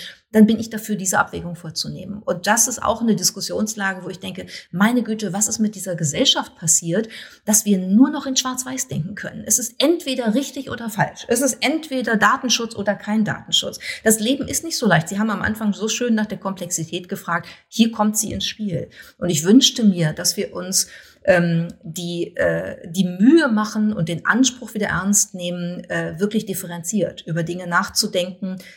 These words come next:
auch gemessen an jeweiligen Situationen, die vielleicht etwas andere Zugänge verlangen, wie eine Pandemie,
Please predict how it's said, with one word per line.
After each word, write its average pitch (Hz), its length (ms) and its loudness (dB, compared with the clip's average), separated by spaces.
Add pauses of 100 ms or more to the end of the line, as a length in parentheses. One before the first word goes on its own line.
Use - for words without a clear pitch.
(240)
auch 240 240 6
gemessen 226 400 4
an 196 140 -2
jeweiligen 170 480 -4
Situationen, 170 840 -8
die 165 120 -8
vielleicht 170 480 0
etwas 214 360 -4
andere 196 320 2
Zugänge 165 540 -2
verlangen, 160 640 -4
wie 208 160 2
eine 190 200 0
Pandemie, 160 640 -4